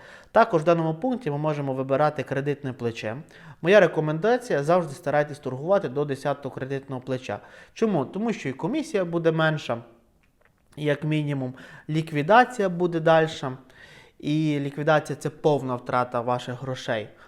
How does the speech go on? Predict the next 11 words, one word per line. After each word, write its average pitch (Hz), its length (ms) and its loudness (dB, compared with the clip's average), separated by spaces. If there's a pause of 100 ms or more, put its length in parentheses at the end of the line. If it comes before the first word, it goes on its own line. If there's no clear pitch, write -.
(140)
або 123 460 0
ізольованих, 165 840 2 (200)
це 131 180 -2
є 127 60 0
певної 131 480 0
суми, 123 340 -10
або 147 300 -4
на 120 140 -8
крос-маржі 123 600 -6
вашого 120 360 -6
повного 117 640 -6